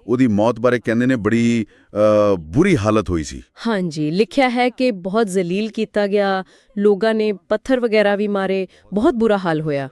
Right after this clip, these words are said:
Speaker 1: ਅੱਛਾ, ਤੇ ਉਹਦੀ ਦੌਲਤ, ਸੁਣਿਆ ਬਹੁਤ ਸੀ ਉਹਦੇ ਕੋਲ।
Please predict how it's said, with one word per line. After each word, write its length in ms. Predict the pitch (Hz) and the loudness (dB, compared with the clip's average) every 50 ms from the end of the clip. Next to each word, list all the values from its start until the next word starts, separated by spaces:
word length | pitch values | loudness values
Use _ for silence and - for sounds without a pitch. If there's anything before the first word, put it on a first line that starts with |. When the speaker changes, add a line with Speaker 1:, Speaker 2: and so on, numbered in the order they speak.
| _ _ _ _ - | _ _ _ _ -10
Speaker 1:
ਅੱਛਾ, 200 | 95 - 82 71 - _ _ _ _ _ _ _ - | -8 -8 -8 -12 -12 _ _ _ _ _ _ _ -4
ਤੇ 100 | - 120 - - - | -2 -2 -2 0 -2
ਉਹਦੀ 200 | 131 120 131 123 | 0 2 2 0
ਦੌਲਤ, 380 | 95 87 92 98 113 143 156 _ - _ _ _ | 2 2 2 2 2 2 0 _ -10 _ _ _
ਸੁਣਿਆ 340 | - - - 156 185 202 196 | -10 0 2 2 4 4 2
ਬਹੁਤ 240 | - 110 104 98 - | 2 2 2 0 0
ਸੀ 140 | - - 113 | -2 -2 0
ਉਹਦੇ 220 | 110 95 95 92 | 0 2 0 -2
ਕੋਲ। 240 | 78 87 85 - | -2 -4 -6 -6